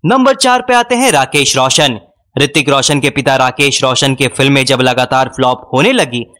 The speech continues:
और राकेश रोशन कंगाली के कगार पे पहुंचने ही वाले थे कि एक बाबा ने कहा कि अपने फिल्मों का नाम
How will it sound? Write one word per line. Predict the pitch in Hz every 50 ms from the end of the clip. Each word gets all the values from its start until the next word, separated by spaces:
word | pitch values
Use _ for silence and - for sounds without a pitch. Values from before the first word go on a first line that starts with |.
| _ _ _ _ - -
और | 190 226 240
राकेश | 240 233 226 233 262 269 - -
रोशन | 240 233 214 247 233 202
कंगाली | - 165 147 143 135 135 143 147 156
के | 151 156 147
कगार | 127 147 135 131 135 135 135
पे | - 139 127
पहुंचने | - 131 123 131 131 - 143 127
ही | 131 123 120 127
वाले | 120 110 120 123 175 262 269
थे | 269 - 135 120
कि | 117 - _ _ _ _ _ - 269 294
एक | 294 226 208
बाबा | 247 254 247 262
ने | 262 262 254
कहा | 254 226 202 233 240
कि | 233 240
अपने | 220 170 - 156 147
फिल्मों | 135 - 143 139 143 147 143
का | - 139 123
नाम | 120 135 190 233 226